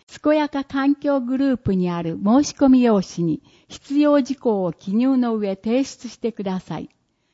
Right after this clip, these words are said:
申し込み後、参加していただく中学校ごとに事前打ち合わせを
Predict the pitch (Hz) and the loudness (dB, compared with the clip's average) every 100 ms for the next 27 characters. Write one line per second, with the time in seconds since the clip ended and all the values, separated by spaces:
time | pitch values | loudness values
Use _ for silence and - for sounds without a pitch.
0 | _ _ 220 294 302 - 269 240 214 208 | _ _ -2 -2 -4 -2 0 0 -2 -6
1 | - _ 233 277 294 277 269 - 254 233 | -8 _ -4 -2 -2 -4 -6 -4 -4 -2
2 | 220 214 214 - 226 269 277 262 - - | -4 -4 -6 -8 -4 -2 -2 -4 -6 -4
3 | 247 233 226 - 170 170 - - - - | -2 0 0 0 -2 -2 -6 -16 -20 -8
4 | 214 220 285 285 285 254 214 185 175 - | -4 2 4 6 4 0 0 0 -4 -6
5 | 165 - | -8 -10